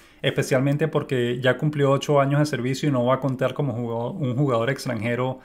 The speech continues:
en la nómina del equipo que lo contrate. Nos parece una locura que Dena lo haya dejado en libertad. Él se merecía al menos una temporada más.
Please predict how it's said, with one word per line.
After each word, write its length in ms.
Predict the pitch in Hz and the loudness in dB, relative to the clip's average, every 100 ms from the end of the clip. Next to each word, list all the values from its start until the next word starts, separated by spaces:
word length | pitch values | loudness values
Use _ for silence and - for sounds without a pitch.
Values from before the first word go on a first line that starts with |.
| - - - | -20 -20 -10
en 260 | 151 123 127 | -2 0 0
la 60 | 120 | 0
nómina 400 | 120 127 143 139 | 0 2 4 4
del 120 | 120 | 2
equipo 360 | - 120 139 | -2 -4 -4
que 80 | 139 | -2
lo 80 | 131 | -2
contrate. 680 | 117 110 123 113 113 127 - - - _ | -4 -6 -2 -2 -4 -12 -16 -20 -20 _
Nos 220 | 147 131 - | 0 0 4
parece 360 | - 131 123 | 6 6 2
una 100 | 160 | 2
locura 460 | 143 - 165 175 170 | 2 2 2 2 2
que 100 | 151 | 2
Dena 260 | 131 143 | 4 2
lo 100 | 147 | 2
haya 180 | 143 147 | 4 4
dejado 220 | 139 120 | 2 2
en 80 | 131 | 0
libertad. 320 | 135 117 139 | -2 -2 0
Él 120 | 147 123 | 0 0
se 140 | 143 | -2
merecía 400 | 143 120 - 139 | 0 -2 -2 -2
al 60 | 139 | -2
menos 240 | 135 135 | -2 -2
una 180 | 143 135 | -2 -2
temporada 460 | 143 131 120 123 | -4 -4 -4 -2
más. 360 | 139 165 202 | 0 0 0